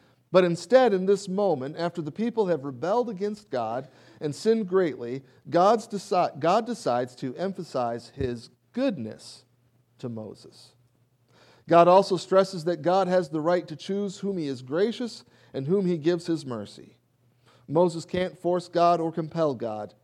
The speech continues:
Even though God decided to show mercy to the sinful Israelites, it wasn't because Moses made him. The choice to be gracious or merciful belongs to God.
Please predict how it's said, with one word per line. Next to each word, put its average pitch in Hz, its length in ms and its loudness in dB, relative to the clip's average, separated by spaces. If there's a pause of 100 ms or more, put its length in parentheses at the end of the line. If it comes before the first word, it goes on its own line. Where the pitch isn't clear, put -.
(500)
Even 180 320 -2
though 170 140 4
God 170 300 2
decided 165 500 0
to 135 80 -12
show 156 180 0
mercy 143 600 -4
to 139 120 -10
the 127 100 -10
sinful 160 420 -6
Israelites, 113 680 -6 (360)
it 143 140 -2
wasn't 170 360 2
because 131 480 -2
Moses 120 420 -8
made 127 280 -8
him. 92 220 -18 (880)
The 139 80 -4
choice 165 340 2
to 160 100 -6
be 139 100 -4
gracious 156 520 -4
or 127 80 -4
merciful 139 480 -8
belongs 117 640 -8
to 117 100 -12
God. 98 380 -10